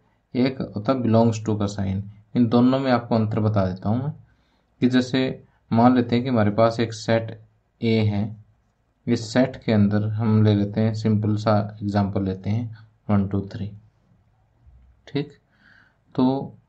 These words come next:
हम ये कहते हैं कि वन belongs to A, यानी one is element of B, two is element, सॉरी, one is element of A, two is element of A,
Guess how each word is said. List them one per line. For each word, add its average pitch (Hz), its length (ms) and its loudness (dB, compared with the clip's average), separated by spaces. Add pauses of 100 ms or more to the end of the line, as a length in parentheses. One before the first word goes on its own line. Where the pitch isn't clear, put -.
(320)
हम 131 200 2
ये 135 120 2
कहते 113 320 0
हैं 123 100 4
कि 131 200 0
वन 107 540 2 (840)
belongs 107 480 4
to 127 140 -2 (160)
A, 107 100 0 (720)
यानी 113 220 4 (480)
one 131 260 6
is 131 220 0
element 107 480 4
of 101 200 0
B, 131 120 4 (1500)
two 135 100 2 (120)
is 143 180 4
element, 113 520 2 (280)
सॉरी, 104 300 0
one 123 220 4
is 123 140 0
element 110 420 2
of 117 180 0
A, - 680 0 (800)
two 131 160 4
is 131 180 4
element 110 440 4
of 117 240 2 (460)
A, 110 100 2